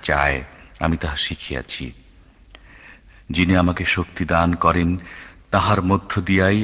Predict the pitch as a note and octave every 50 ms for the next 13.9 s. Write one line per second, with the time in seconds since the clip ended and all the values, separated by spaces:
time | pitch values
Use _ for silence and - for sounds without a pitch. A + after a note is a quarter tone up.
0 | - - F2+ F2+ F#2+ - - - G2+ A2 B2+ B2+ - - - A2 - - - -
1 | - - - D#2 D2+ C#2+ - D#2+ - C#2 C2+ C#2 C2 B1 - - - - - -
2 | - - - - - - - - - _ _ _ _ _ - F2 D#2+ D2+ F2+ E2+
3 | D#2+ D#2 D#2+ - - - - - - - - - - - - F#2+ F#2 F2+ F#2+ F#2
4 | F2+ F#2 F2+ F2+ - - E2 D#2+ - - - - - D#2 - - - E2 D2+ F2+
5 | E2 D2 D#2+ D#2+ E2 E2 D#2 - - C#2+ C2+ C#2 C#2 D#2+ G2 F#2+ - - C#2+ C2+
6 | C2 C2 C2 - - - C#2 C2 B1+ - - - _ _ - _ - - _ -
7 | - - - - _ - - - - - - - - - - _ _ - - B2
8 | B2 C3 B2 C3+ C#3 C3 B2 A#2 A2+ A2 G2+ G#2+ G#2+ G2+ G2+ G2 F#2 F2+ F#2 F2
9 | - - F#2 E2+ E2 F2 F#2 - - - - - - - - - - - - -
10 | A#2+ A#2 B2+ B2+ - C3 G#2+ G2 F#2+ F2 G#2 A2 A#2 A#2 G2+ F2+ F#2 D#2+ D#2 D#2+
11 | E2 D#2 - C#2+ C2+ B1+ - - - - - - - - - - - G2 F#2 F#2
12 | G2 F#2 - - F#2+ - - F#2+ G2+ F#2+ - - F#2+ - - G2+ F2 G2 G2 -
13 | - - F2+ F#2 F2+ F2+ F#2 F2+ F2 - - F2 F2 F2 F2+ F2 F2